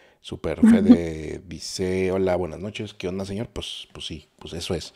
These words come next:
Speaker 1: Entonces, pues órale, ahí les pusimos en, en este, mm, en Discord la imagen que va a usar, eh, Dani, por si nos quieren acompañar en la parte de la pintura, este,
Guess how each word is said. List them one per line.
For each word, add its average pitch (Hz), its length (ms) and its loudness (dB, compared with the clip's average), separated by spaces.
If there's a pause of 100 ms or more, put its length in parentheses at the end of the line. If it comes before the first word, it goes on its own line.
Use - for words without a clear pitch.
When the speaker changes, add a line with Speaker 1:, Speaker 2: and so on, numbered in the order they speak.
(440)
Speaker 1:
Entonces, 117 280 -2
pues 90 160 -8
órale, 143 380 0
ahí 98 140 -2
les 139 120 0
pusimos 113 520 -6
en, 76 560 -10 (500)
en 76 200 -12
este, 71 560 -12
mm, 71 340 -16 (880)
en 78 140 -14
Discord 95 400 -8
la 85 100 -4
imagen 85 300 -10
que - 100 -12
va 78 80 -4
a - 20 -6
usar, - 380 -10 (600)
eh, 64 320 -10
Dani, 85 320 -6 (260)
por 73 180 -10
si 73 640 -14 (920)
nos - 160 -18
quieren 90 200 -10
acompañar 80 460 -10
en 78 100 -12
la 73 120 -14
parte - 200 -10
de 87 60 -6
la 76 120 -12
pintura, 87 480 -10 (680)
este, 65 1120 -14